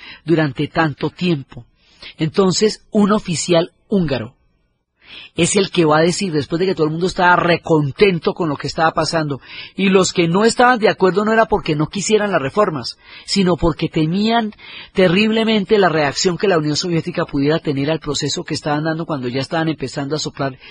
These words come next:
vientos de contrarreforma. Entonces, en ese momento llega la llamada de un oficial húngaro, a, a una llamada anónima diciéndoles que las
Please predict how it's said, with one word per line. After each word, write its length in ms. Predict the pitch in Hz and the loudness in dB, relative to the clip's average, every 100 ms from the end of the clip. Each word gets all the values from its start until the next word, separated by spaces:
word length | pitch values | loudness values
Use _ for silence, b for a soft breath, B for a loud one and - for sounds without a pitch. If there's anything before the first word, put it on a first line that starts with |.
| B 151 | B -2
vientos 380 | 170 160 175 | 0 2 0
de 100 | 156 | -4
contrarreforma. 760 | 156 160 180 226 - 131 117 113 _ b b b - | -4 -4 -4 -8 -8 -8 -10 -12 _ b b b -4
Entonces, 720 | 170 - 185 175 214 214 - B B B B B - | -4 2 2 2 2 0 -2 B B B B B -2
en 160 | 175 | 0
ese 240 | 196 202 220 | 2 0 0
momento 580 | 220 208 156 - 170 - | 2 0 0 -4 -6 -8
llega 320 | 147 156 160 180 | -2 0 2 2
la 160 | 170 | 2
llamada 640 | 143 135 135 147 160 175 175 B B B | 0 -2 0 0 2 0 -4 B B B
de 180 | 143 156 | 0 2
un 160 | 160 | 2
oficial 720 | 180 175 156 - 165 147 156 165 B B B B _ _ | 0 -2 -2 0 2 2 0 -4 B B B B _ _
húngaro, 560 | 175 170 160 156 160 190 _ _ - | -4 0 2 4 2 -2 _ _ -2
a, 280 | 160 156 | 2 2
a 140 | 156 151 | 0 -2
una 180 | 151 165 | -2 0
llamada 300 | 156 143 151 | 0 0 -2
anónima 320 | 156 156 151 | -2 -2 -4
diciéndoles 520 | 139 160 147 160 151 | -4 -4 -4 -4 -6
que 160 | - 143 | -4 -4
las 280 | 131 - | -4 -8